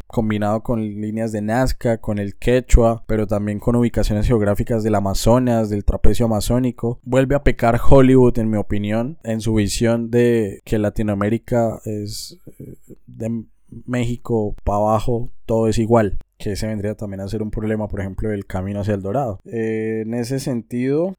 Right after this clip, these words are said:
yo siento que es una oportunidad perdida y que se, ya que estamos hablando de pérdidas, se perdió precisamente la esencia,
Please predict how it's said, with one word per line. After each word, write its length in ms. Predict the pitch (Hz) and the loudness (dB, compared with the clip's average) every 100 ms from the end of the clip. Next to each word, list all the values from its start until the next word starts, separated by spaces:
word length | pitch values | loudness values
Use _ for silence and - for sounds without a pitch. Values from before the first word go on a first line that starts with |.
| - | -12
yo 160 | 110 | -12
siento 460 | 104 120 120 135 131 | -10 -8 -8 -10 -10
que 480 | 135 123 110 101 - | -8 -6 -6 -8 -12
es 460 | 104 104 - - - | -14 -14 -14 -16 -14
una 160 | 117 127 | -12 -10
oportunidad 560 | 127 117 117 107 101 | -8 -8 -8 -8 -8
perdida 640 | - 117 110 120 135 143 165 | -8 -10 -6 -6 -4 -4 -4
y 100 | 123 | -8
que 160 | - 110 | -8 -8
se, 280 | 107 101 - | -6 -8 -10
ya 120 | - 90 | -12 -10
que 120 | 107 | -8
estamos 240 | 107 113 117 | -4 -2 0
hablando 240 | 110 107 | 0 -2
de 40 | |
pérdidas, 500 | 110 101 107 120 139 | -2 -2 0 0 -2
se 120 | - 110 | -6 -8
perdió 460 | - 104 98 110 | -6 -6 -4 -4
precisamente 600 | 123 120 120 120 120 113 | -4 -4 -2 -2 -2 -4
la 120 | 117 | -4
esencia, 580 | 101 110 110 110 123 131 | -2 -2 -2 0 0 0